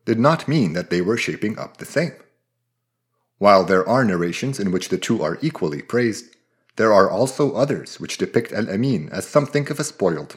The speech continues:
mama's boy. He would ignore his instructors and do whatever he liked instead. His mother's attendants would cater to his increasingly lavish tastes, and there was never any question of punishment befalling Zubaydah's only son.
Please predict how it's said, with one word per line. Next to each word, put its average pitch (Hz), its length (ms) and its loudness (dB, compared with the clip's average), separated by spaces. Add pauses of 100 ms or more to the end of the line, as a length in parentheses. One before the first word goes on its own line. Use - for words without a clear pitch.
mama's 120 300 -2
boy. - 320 -14 (1080)
He 156 120 0
would 156 160 6
ignore 107 340 4
his 120 140 -4
instructors 95 640 -4
and 92 100 -4
do 107 80 0
whatever 98 340 0
he 117 140 0
liked 120 340 -2
instead. 101 480 -4 (960)
His 95 120 -2
mother's 95 300 2
attendants 131 540 -2
would 180 160 -8
cater 87 320 0
to - 120 -14
his 87 160 -4
increasingly 95 720 -4
lavish - 480 -6
tastes, - 500 -6 (460)
and 151 120 0
there 160 100 4
was 156 140 4
never 117 280 6
any 117 200 2
question 92 480 0
of 85 180 -8
punishment 82 440 0
befalling 82 440 -2
Zubaydah's 90 600 -4
only 73 320 -10
son. 101 400 -8